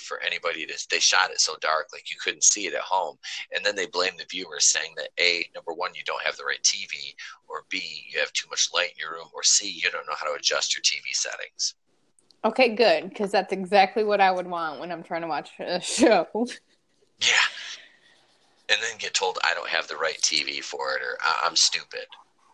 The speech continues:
Speaker 1: basically.
Speaker 2: Yeah.
Speaker 1: So they're blaming me because they didn't do the, the right job with their cinematography. Okay. All right. So number, another problem with this is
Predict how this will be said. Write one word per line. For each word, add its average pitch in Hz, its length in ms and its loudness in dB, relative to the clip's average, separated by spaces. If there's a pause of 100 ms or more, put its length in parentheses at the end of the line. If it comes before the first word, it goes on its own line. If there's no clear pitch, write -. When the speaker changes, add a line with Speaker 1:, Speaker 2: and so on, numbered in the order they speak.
(140)
Speaker 1:
basically. 76 320 2 (220)
Speaker 2:
Yeah. 185 60 -14 (680)
Speaker 1:
So - 120 -6
they're 110 140 4
blaming 110 440 2
me 98 160 0
because 87 340 -4
they 87 180 2
didn't 87 220 -2 (100)
do 85 160 -2 (580)
the, 80 300 -2
the - 120 -8
right 78 280 -2
job 73 260 2
with - 100 -14
their 73 100 -2
cinematography. 73 840 0
Okay. 65 360 -4 (580)
All 107 80 6
right. 87 220 4
So 95 280 4 (120)
number, 113 500 0
another 104 320 2
problem 85 460 4
with 76 100 -10
this 76 240 2
is 71 180 -2